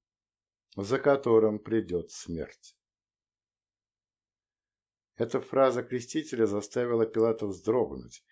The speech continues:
Казалось, он услышал за спиной остервенелое завывание гиены и ощутил глухое дыхание гроба.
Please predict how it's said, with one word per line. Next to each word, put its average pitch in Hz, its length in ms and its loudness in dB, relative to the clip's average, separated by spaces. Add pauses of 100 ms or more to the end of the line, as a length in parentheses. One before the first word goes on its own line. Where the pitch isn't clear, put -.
(300)
Казалось, 123 540 4
он 120 120 0
услышал 123 500 0
за 110 140 0
спиной 120 400 0
остервенелое 113 1000 2
завывание 110 840 6
гиены 98 640 0
и 80 160 -6
ощутил 101 580 -6 (280)
глухое 113 680 0
дыхание 101 720 -4
гроба. 104 560 -4